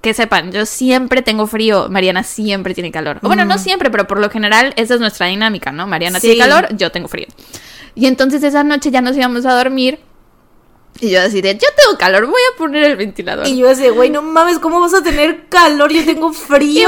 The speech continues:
Speaker 1: Mariana
Speaker 2: güey,
Speaker 1: con
Speaker 2: what the fuck?".
Speaker 1: sudadera, con calcetas, tapada hasta la cabeza. <laughs> Y yo así de, "¿Neta? ¿Tienes frío?".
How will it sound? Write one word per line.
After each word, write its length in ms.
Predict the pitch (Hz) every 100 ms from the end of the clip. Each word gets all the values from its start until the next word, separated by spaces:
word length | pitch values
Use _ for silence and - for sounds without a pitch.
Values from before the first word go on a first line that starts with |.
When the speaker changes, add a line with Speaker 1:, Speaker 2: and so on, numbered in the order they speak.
| 392
Speaker 1:
Mariana 340 | 381 370 330
Speaker 2:
güey, 140 | 254
Speaker 1:
con 120 | 233 440
Speaker 2:
what 40 |
the 120 | 370
fuck?". 20 | 311
Speaker 1:
sudadera, 680 | 240 214 214 254 254 262 269
con 160 | 254 262
calcetas, 680 | 170 190 254 214 - 262 -
tapada 400 | 196 - 196 196
hasta 220 | 277 240
la 180 | 208 190
cabeza. 520 | - 190 233 330 - 359 339 -
<laughs> 840 | 311 302 381 403 453 554 - _ _
Y 120 | 349
yo 120 | 311
así 120 | 320 349
de, 100 | 359
"¿Neta? 240 | 339 359 554 -
¿Tienes 260 | 381 440
frío?". 220 | 381 349